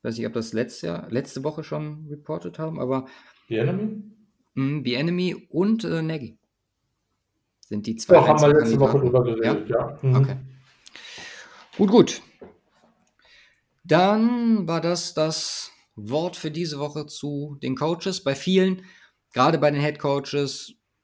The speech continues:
Speaker 1: liest man auch immer wieder, dass es sich bis in die nächste Woche ziehen könnte. Also vermutlich oder vielleicht haben wir zur nächsten Aufnahme vor dem Super Bowl dann hier auch etwas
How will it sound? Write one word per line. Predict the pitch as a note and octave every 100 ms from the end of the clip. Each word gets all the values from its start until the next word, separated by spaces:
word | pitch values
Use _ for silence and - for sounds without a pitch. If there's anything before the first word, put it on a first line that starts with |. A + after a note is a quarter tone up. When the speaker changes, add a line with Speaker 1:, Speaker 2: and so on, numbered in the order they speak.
| _ _ _
Speaker 1:
liest | C3 C#3 D3 -
man | C3 B2
auch | B2+ -
immer | B2+ B2
wieder, | A#2+ A#2+
dass | A#2 A2+
es | A2+
sich | B2 A2+
bis | B2 A#2
in | - A#2
die |
nächste | A2+ A#2 A2+ A2
Woche | G#2+ A2+ A2+
ziehen | C3 C3 C3
könnte. | B2+ A#2+ A#2+ A#2+ A#2+ A2
Also | G#2+ G2 G2 F#2+ F#2+ F#2 _ _
vermutlich | - F2+ F#2 F2+ F2 F2 - - _ _ - _ _
oder | A#2+ C3
vielleicht | F3+ F#3+ F#3+ F3+ F3 -
haben | A2 G2 F#2
wir | F#2 E2+ D#2 _ _ _ _
zur | - G2+
nächsten | G2 F#2+ - -
Aufnahme | F2 - F#2 F2+ F2
vor | F#2+
dem | F2 E2+
Super | F2+ F2
Bowl | E2+ E2 E2+ _ _ _ _ _ _ _ _ _ _ _ _ -
dann | E2+ E2 - _ _ _ _ _
hier | - - -
auch | -
etwas | - - - - -